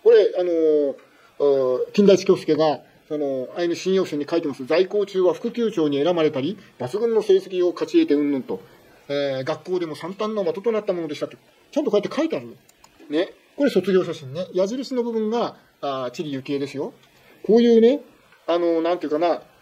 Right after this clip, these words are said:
さっきのような漫画とか映画、これ、同級生百三人いるわけですからね、他に。だからこの、お、その人たちに対するね、まあ、誹謗中傷、差別、ヘイトですよね。これ、それこそね。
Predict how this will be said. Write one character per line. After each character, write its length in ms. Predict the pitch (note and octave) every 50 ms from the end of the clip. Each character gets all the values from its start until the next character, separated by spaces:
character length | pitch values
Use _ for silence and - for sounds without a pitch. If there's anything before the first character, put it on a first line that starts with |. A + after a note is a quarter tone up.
| _ _ _ _ G#2+ C3 - -
さ 100 | F3 G3+
っ 20 |
き 80 | F#3+ F#3
の 60 | E3+
よ 60 | E3+
う 40 | D#3+
な 60 | D3+
漫 180 | C#3+ D3+ D#3+ E3
画 80 | F3 F3+
と 100 | F#3+ F#3
か 80 | E3
映 100 | D#3+ E3+
画、 240 | E3 E3 D#3 - - - _ _ _ _
こ 80 | -
れ、 140 | A#4 G4+ F#4+ - -
同 180 | - G3 A#3+ B3+
級 140 | - D#4+ C#4
生 280 | - G3 F#3 D#3+ - - _ _
百 300 | - - G3+ G3+ C#4+ -
三 220 | - C4 D4+ D#4
人 120 | D#4 G#3
い 60 | E3 D#3+
る 80 | F3+
わ 80 | G3 F3+
け 40 | D#3+
で 60 | C#3
す 80 | -
か 60 | - A2+
ら 80 | C3
ね、 60 | G#3+
他 200 | F3+ G#3 - D#3
に。 140 | C#3 B2+ - - _ _ _ _ _ _ _ _ _ _ _ _ _ _ _ _ _ _ _ _ _ _ _ _ _ _ _ _ _ _ _ _ _ _ _ _ _ _ _ _
だ 100 | - F#3+
か 60 | G3
ら 100 | F3+ E3
こ 80 | - F3+
の、 240 | F#3 F3+ F3 F3 - - - _ _ _ _ _
お、 520 | D#3+ D#3 D#3 D#3 D3+ D3+ D3+ D3 C#3+ - - _ _ _
そ 140 | - - A3+
の 60 | C#4
人 120 | C4+ E4 -
た 100 | A#3 -
ち 120 | - E3+
に 80 | D3+ C3
対 160 | D3+ D#3 D3+
す 100 | - C#3
る 80 | C3
ね、 160 | B2 C#3+ G#3 - - _ _ _ _ _ _ _ _ _
ま 140 | - - -
あ、 120 | - - - -
誹 140 | - - D#3
謗 160 | F#3+ G3 F3+
中 200 | - G3 G3 F#3
傷、 240 | - F#3 F3 D#3+ -
差 100 | - F3+
別、 200 | F3+ - - D3
ヘ 120 | - A#3+
イ 40 | A#3+
ト 100 | F#3 C#3
で 60 | C3+
す 100 | - C#3
よ 60 | B2+
ね。 80 | C3+ C#3+
こ 80 | C#3+
れ、 80 | C#3 C3+ E3 -
そ 100 | - F3+
れ 80 | G#3+
こ 100 | A3 B3+
そ 140 | A#3 C4 F3+
ね。 140 | - -